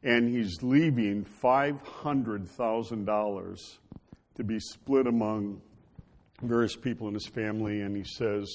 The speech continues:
uh, um, the wife would get a quarter of that,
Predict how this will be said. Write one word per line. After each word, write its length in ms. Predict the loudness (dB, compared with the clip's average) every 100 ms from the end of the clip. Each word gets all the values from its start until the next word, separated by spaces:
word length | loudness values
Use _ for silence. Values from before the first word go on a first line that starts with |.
| -4
uh, 280 | -2 -4 -8 -16 -20 -20 -20 -20 -18 -8
um, 460 | -6 -4 -6 -8 -12 -20 -20 -20 _ -8
the 400 | -2 0 0 -4 -6
wife 600 | 4 8 10 8 0 -12 -20 -6
would 200 | -4 2
get 160 | 4 4
a 40 |
quarter 560 | 0 0 2 4 4 2
of 140 | 2
that, 440 | 4 4 2 -4